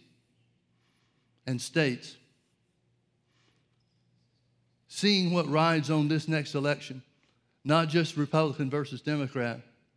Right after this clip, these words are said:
but good versus evil and light versus dark, seeing the situation that we're facing,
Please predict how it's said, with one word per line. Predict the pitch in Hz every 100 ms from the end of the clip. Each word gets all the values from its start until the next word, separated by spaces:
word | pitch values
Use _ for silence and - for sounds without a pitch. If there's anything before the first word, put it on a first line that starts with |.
| _ _ _ _ _ _ _ _ _ -
but | 135 123
good | 160 147
versus | 160 156 127 156
evil | 156 143
and | 127 135
light | 143 123
versus | 139 139 110
dark, | 127 131 120 - _ _ _ _ _ _ _ _ _ _ _ _
seeing | - - 190 202 190
the | 165
situation | - 180 170 165 165 160 143
that | 143
we're | 143 143
facing, | 156 151 143 127